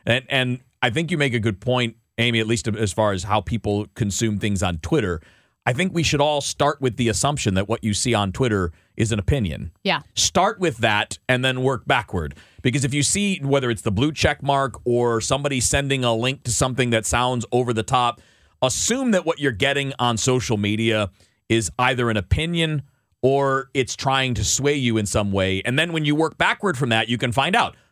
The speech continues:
Speaker 1: "Oh, no, no, that's actually a real story. Oh, okay, that was reported. This is known. This was actually a verdict versus this was a story about something that your uncle told somebody else." And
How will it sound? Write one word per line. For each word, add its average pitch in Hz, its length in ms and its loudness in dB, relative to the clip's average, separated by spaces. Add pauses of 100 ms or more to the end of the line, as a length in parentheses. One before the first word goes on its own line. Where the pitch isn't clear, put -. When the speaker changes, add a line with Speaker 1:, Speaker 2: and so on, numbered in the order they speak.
(120)
Speaker 1:
"Oh, 240 140 2
no, 233 120 0
no, 247 180 0
that's 143 180 0
actually 175 280 0
a 160 80 2
real 156 180 0
story. 110 460 0
Oh, 160 220 2
okay, 123 240 0
that 123 180 0
was 117 140 0
reported. 120 520 0
This 123 160 0
is 113 160 0
known. 113 520 0 (320)
This 117 260 0
was 131 240 2
actually 139 460 2
a 131 80 0
verdict 113 440 0
versus 110 600 0 (240)
this 117 260 2
was 110 460 2
a 110 80 -2
story 135 560 2
about 117 340 0
something 117 380 0
that 110 180 0
your 110 180 0
uncle 120 300 0
told 110 340 0
somebody 107 340 0
else." 85 260 -6 (380)
And 120 360 2